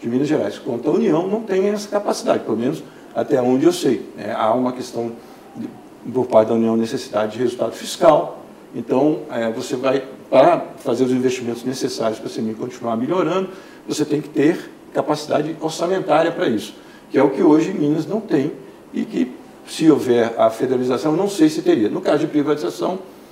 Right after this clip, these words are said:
né, é, você tem sim a possibilidade de um ente privado fazer esse processo de investimentos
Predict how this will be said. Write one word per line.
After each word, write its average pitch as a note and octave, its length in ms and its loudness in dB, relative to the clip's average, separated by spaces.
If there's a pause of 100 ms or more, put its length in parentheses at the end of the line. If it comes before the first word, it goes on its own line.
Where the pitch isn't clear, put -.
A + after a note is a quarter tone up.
(160)
né, A#2+ 340 0
é, A#2+ 200 -2
você C3+ 280 -2
tem D3+ 220 0
sim E3+ 460 -4
a C#3+ 100 -2
possibilidade D3+ 720 -2
de E3 80 -6
um E3 160 2
ente A3+ 200 0
privado D3 640 0 (320)
fazer C#3 360 -2
esse D3 160 -4
processo D3+ 680 -6 (340)
de C#3 160 -2
investimentos D3+ 720 0